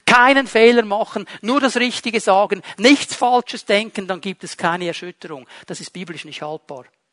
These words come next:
Das ist biblisch nicht haltbar. Absolut gesalbte Menschen mit nie einem schlechten Wort und nie einem schlechten Gedanken erleben Erschütterungen. Werden wir heute noch sehen, warum das Gott eben auch zulässt. Auch hier noch einmal Daniel,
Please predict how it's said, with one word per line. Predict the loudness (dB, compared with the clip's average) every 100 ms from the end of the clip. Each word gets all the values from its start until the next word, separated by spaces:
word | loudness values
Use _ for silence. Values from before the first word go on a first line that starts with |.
| _ _ _ _ _ _ _ _
Das | -20
ist | -14
biblisch | -14 -12 -14
nicht | -12 -10
haltbar. | -10 -12 -18 -18 _ _ _ _ _ _ -20 -20 _ _
Absolut | 4 6 6 0 0 -2 -4 -4
gesalbte | 0 4 4 4 0
Menschen | 2 0 -2 -8 -8
mit | -10
nie | -8 -2 0
einem | 0 -4
schlechten | 0 0 0 -10 -6
Wort | -2 -2 -6
und | -10
nie | -4 -2
einem | -4 -8
schlechten | -6 -6 -6 -14
Gedanken | -8 -6 -6 -12 -10
erleben | -8 -8 -10
Erschütterungen. | -14 -14 -18 -20 -20 -20 _ _ _ _ _ _ _ _ _ -10
Werden | -8 -8
wir | -10
heute | -10 -12
noch | -16
sehen, | -10 -10 -10
warum | -14 -14
das | -14 -14
Gott | -14 -16 -12
eben | -12 -12
auch | -12 -12 -12 _ _
zulässt. | -16 -12 -12 -12 -14 -4
Auch | 0 0
hier | 4 4 4
noch | 2 2
einmal | 2 2 -2
Daniel, | 0 -2 2 4 4